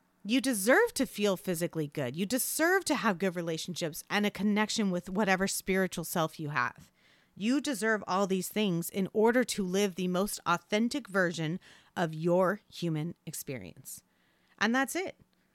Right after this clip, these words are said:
You don't have to settle for anything less than that. I just hope that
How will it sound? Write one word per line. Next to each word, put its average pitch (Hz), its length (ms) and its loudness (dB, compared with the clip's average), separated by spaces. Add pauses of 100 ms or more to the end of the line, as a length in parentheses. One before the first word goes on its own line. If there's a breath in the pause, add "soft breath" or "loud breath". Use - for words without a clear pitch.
(380)
You 247 220 0
don't 233 320 2
have 254 240 0
to 233 80 -4
settle 233 340 0
for - 300 -2
anything 240 760 4 (320)
less 156 280 0
than 123 200 -6
that. - 200 -12 (1300 soft breath)
I 240 140 8
just 294 200 0
hope 269 260 0
that 190 380 4